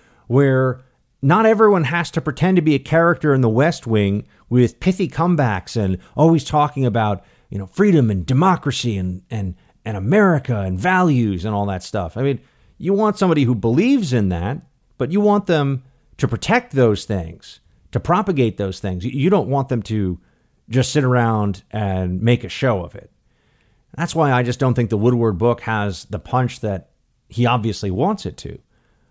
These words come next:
When you look at it more closely, it's, I mean, now keep in mind, I've only seen excerpts of it. I know people say, "What do you mean when you look at it?" I have not, I have not been deigned so important and, uh, and so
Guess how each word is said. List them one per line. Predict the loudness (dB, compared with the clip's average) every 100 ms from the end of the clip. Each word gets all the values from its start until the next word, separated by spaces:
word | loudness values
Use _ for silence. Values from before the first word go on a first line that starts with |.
| _
When | 4 6
you | 6
look | 6 6 4
at |
it | 4 2 0
more | -2 0
closely, | 0 0 0 -4 -4 -2
it's, | -4 -6 -16 -18 _ -8
I |
mean, | -2 2
now | 2 0
keep | -2 0
in | 0
mind, | 0
I've | 2
only | 2
seen | 0 -2
excerpts | -2 -4 -4 -8 -6
of | -6 -2
it. |
I | -2
know | -2 -4
people | -4
say, | -2
"What | 2
do | 4
you |
mean | 4
when | 4
you | 2
look | 0 0
at |
it?" | -2
I | -2
have | -2 -2
not, | -2 -4 -8 _ -20 _
I | 0
have | 2
not | 4 2 0
been | 0 0
deigned | 2 4 4 2 -2 -6 _ _ _
so | -4 0 2
important | 0 0 0 0 -2 -2
and, | -4 -4 -4
uh, | -4 -6 -6
and | -6
so | -4 -4 -2 -4